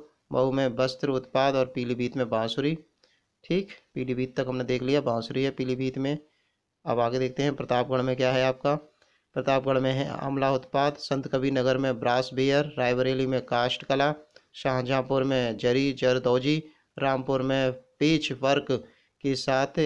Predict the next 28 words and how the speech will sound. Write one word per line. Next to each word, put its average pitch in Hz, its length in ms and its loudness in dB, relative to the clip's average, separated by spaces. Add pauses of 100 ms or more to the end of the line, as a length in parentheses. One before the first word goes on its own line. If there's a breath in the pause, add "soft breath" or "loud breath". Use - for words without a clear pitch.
(180)
एम्पिल 135 400 0
वर्क 131 520 0
और 131 200 0
जरी 135 380 2
पेच 135 400 -2
वर्क 127 300 0
है, 135 220 2 (640)
ठीक 139 200 0
है, 160 160 4 (480 soft breath)
और 127 560 2
शामली 135 440 0
में 135 140 2
लोह 123 260 2
कला 131 340 2
है, 147 200 2 (380)
सहारनपुर 131 600 0
में 135 120 0
आपका 127 340 0
लकड़ी 135 460 0 (340)
पर 135 280 2
नक्काशी 131 540 -2
की 135 120 0
जाती 135 340 2
है, 143 80 4
श्रावस्ती 131 600 -2
में 143 280 0
जनजातीय 131 600 0
शिल्प, 147 640 -2